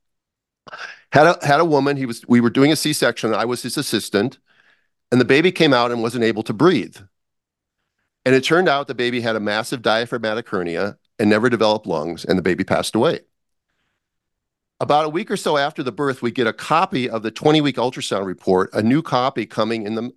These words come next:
in the, through the mail system that we had with Cedars-Sinai at the time.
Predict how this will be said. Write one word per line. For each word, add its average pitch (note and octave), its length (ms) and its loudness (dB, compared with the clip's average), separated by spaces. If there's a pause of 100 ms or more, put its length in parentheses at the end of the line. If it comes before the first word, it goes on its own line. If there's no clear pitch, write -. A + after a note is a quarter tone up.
in G#2+ 180 0
the, G2+ 120 -2
through B2 260 2
the G#2 400 0 (480)
mail D3+ 260 4
system A#2 380 -6
that G2+ 120 -2
we G#2 120 -8
had G#2 180 -2
with G2+ 100 -4
Cedars-Sinai A2+ 600 0
at G2 100 -2
the F2+ 80 -8
time. E2+ 340 -6